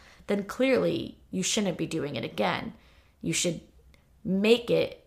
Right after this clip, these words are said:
a conscious effort to avoid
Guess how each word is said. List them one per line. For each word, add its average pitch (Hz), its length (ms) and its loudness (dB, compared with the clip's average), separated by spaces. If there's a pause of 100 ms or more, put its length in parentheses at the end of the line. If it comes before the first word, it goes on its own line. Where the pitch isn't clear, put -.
a 175 100 0
conscious 185 640 -2
effort 147 460 -4 (300)
to 175 340 0
avoid 180 760 4